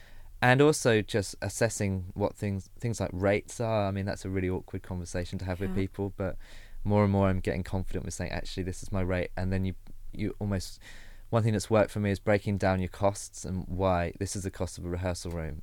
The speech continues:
Speaker 1: So we need to do a rehearsal before we play, otherwise we'll suck. Um, <laughs> so,
Speaker 2: <laughs>
Speaker 1: you know, that's sixty quid. So, and then, okay, so this is the travel cost. This is what it costs for me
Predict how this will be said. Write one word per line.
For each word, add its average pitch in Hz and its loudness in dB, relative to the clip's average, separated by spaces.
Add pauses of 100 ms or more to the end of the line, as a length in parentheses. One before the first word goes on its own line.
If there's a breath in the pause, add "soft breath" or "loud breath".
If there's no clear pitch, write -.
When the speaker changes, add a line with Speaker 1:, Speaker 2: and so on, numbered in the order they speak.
Speaker 1:
So 87 -6
we 90 -2
need 90 0
to - -14
do 92 -2
a 87 0
rehearsal 95 0
before 87 -6
we 87 -4
play, 90 -2
otherwise 85 -4
we'll 85 -8
suck. - -4 (380 loud breath)
Um, 98 4
<laughs> 170 2
so, 165 10
Speaker 2:
<laughs> 139 2
Speaker 1:
you 135 6
know, 107 10
that's - 2 (100)
sixty - -2
quid. 95 6
So, - -2
and 101 -2
then, 101 2 (100)
okay, 92 0
so - -2
this 90 -4
is 92 -8
the 98 -6
travel 101 2
cost. - -8
This - -6
is 98 -6
what 98 2
it 85 -4
costs - -4
for 95 -8
me 90 -2